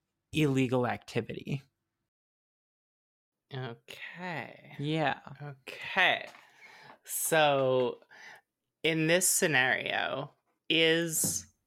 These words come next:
Speaker 2: the government producing neck drug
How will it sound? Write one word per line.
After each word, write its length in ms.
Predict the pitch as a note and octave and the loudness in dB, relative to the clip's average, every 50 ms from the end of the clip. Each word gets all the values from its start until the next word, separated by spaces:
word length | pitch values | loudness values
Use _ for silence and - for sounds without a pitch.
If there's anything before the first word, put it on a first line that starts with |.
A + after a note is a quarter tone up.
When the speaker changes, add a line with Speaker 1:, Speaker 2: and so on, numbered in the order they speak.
| _ _ _ | _ _ _
Speaker 2:
the 180 | - C#3 C#3 C#3+ | -6 -4 -4 0
government 1080 | C3+ C#3+ C#3 C#3 C3+ C#3 C3+ C3 B2+ B2 A#2+ A#2+ A#2+ A#2+ - - G3 - - - - _ _ _ _ _ _ _ | 2 2 2 2 2 0 0 0 0 0 -2 -2 -4 -6 -8 -10 -12 -12 -12 -12 -16 _ _ _ _ _ _ _
producing 760 | - - D#3+ D3 C3+ C#3 C#3+ D3 C3+ - - D#3 C#3 C3 B2+ | -4 -2 -2 -2 0 0 0 0 0 0 0 0 0 0 0
neck 240 | B2 A#2 A2 - - | 0 0 0 -2 -4
drug 460 | - C3 A#2 A2 G#2+ A2 A2 A#2 A#2+ | -2 0 2 2 2 0 -2 -4 -10